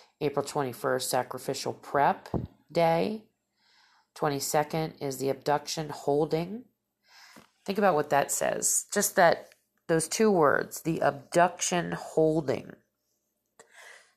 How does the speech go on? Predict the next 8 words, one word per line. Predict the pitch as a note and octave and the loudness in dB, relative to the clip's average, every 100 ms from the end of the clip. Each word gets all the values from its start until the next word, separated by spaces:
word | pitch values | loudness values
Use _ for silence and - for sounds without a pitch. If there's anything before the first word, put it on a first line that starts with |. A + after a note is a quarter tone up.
| _ | _
So | - F#3 | -2 0
they | F3 E3+ | 2 4
have | F3+ F#3+ | 4 2
a | D#3+ | 0
day | - F3+ G3 G3 | 0 4 4 2
where | F3 D#3+ | 0 0
they | E3 E3+ E3+ | 2 0 0
dedicate | E3 D#3+ D3+ D3 D3 C#3 - - - | 0 2 2 0 0 0 -2 -10 -14